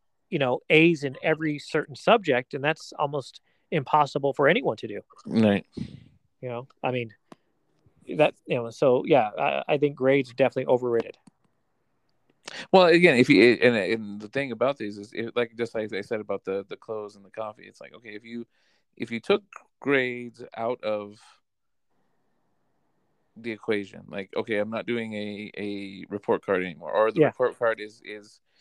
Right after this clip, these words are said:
Speaker 2: is different things like that. Maybe the report card is about organization and, and, and all these other, you know,
Speaker 1: Uh-huh.
Speaker 2: b-, big world topics,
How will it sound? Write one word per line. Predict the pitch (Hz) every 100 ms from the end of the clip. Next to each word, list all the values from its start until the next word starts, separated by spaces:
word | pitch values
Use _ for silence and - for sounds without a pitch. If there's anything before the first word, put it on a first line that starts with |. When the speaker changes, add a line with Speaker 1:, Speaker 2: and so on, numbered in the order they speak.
| _
Speaker 2:
is | 120 110
different | 123 - 104
things | 92 78 -
like | 113 117 -
that. | -
Maybe | 104 107 110
the | 104
report | 101 113 107
card | 104 101
is | 104
about | 107 135 - _ _ -
organization | 107 104 92 98 92 92 - - 113 -
and, | 101 90 87 - _ _ _ _ -
and, | 87 92 87
and | 62 92 78 -
all | 95 98
these | 101
other, | 101 98 98 _ -
you | - 101
know, | 170
Speaker 1:
Uh-huh. | 127 139 - _ _ -
Speaker 2:
b-, | - 196 - 123 - - 50 50 64 120
big | 131 117
world | 113 110 104 104
topics, | 107 98 107 - -